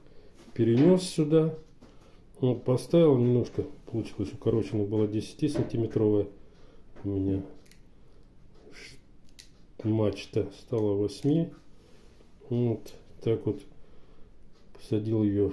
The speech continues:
в змеиную кожу. Ну, что ещё? Всё это по семидюймовому. Да, здесь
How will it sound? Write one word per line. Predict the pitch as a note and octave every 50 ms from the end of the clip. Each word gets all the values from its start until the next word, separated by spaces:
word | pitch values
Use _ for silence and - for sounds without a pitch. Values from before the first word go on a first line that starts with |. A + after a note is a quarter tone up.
| - - -
в | G2+ F#2+ F#2 F2+ - - - - - - - - - - - - - -
змеиную | G#2+ G#2 G#2+ G#2+ G#2 G#2 G2 F#2+ G2 G2+ G2 G2 - - - - - - - - - - - - - - - - - - - -
кожу. | - D3+ D#3 D#3+ D3 C3+ C#3+ D3 C#3 C3 - - - - - - - - - - - -
Ну, | A2+ A2 B2 D#3 E3 D3+ - - - - -
что | - - - A#2+
ещё? | G#2+ F#2+ - - F#2+ F2+
Всё | - - - C3+
это | D3 F3+ F3 - B2
по | - - - C#3 C3 - - - - - - - - -
семидюймовому. | - - - C3+ B2 B2+ B2+ A#2+ A2+ A#2+ A#2 A#2+ A2+ G2+ G2 F#2+ F2+ F2 F2 E2+ - - - - - - - - - - - - - - - - - - - - - - - - - - - - - - - -
Да, | C3+ B2+ B2 A2 G#2
здесь | A2 A2 C3+ D#3 D#3 C3+ - - -